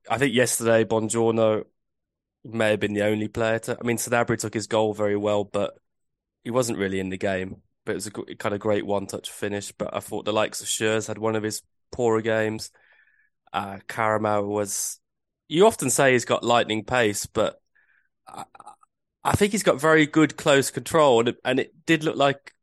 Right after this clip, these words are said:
earlier in the season when he was pushed out wide, he had a lot of pace, but he looked, it's been in the few times the last few weeks where he's had, he's basically had land to run into, and the defenders caught up with him pretty,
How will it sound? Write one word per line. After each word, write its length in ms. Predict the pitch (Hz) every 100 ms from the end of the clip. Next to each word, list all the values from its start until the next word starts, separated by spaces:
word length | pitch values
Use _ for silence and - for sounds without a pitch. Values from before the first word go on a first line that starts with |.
| _ _ _ -
earlier 320 | 139 143 139
in 80 | 131
the 60 | 123
season 520 | - 143 139 127 117
when 100 | 113
he 40 | 117
was 100 | 113
pushed 280 | - -
out 120 | 123 90
wide, 220 | 131 120
he 40 |
had 60 | 110
a 60 | 110
lot 120 | 101
of 80 | -
pace, 340 | 120 113 -
but 260 | - - -
he 160 | - 120
looked, 300 | 127 160 - _ - _ _
it's 140 | 131
been 160 | - 165
in 80 | 156
the 60 |
few 200 | 139 185 175
times 280 | 170 147
the 60 | 135
last 200 | 135 -
few 160 | 127 127
weeks 260 | 135 -
where 140 | 117 117
he's 160 | 113
had, 200 | - 131 - - - - _ _ -
he's 120 | 120
basically 420 | 139 139 - 120
had 300 | 123 117 110
land 360 | 113 123 113 104
to 100 | 113
run 180 | 117
into, 480 | 113 117 - 104 98 -
and 220 | 107 104
the 40 |
defenders 460 | 98 107 117 110 101
caught 220 | - 113
up 120 | 104
with 120 | 113 104
him 140 | 98
pretty, 320 | 113 107 104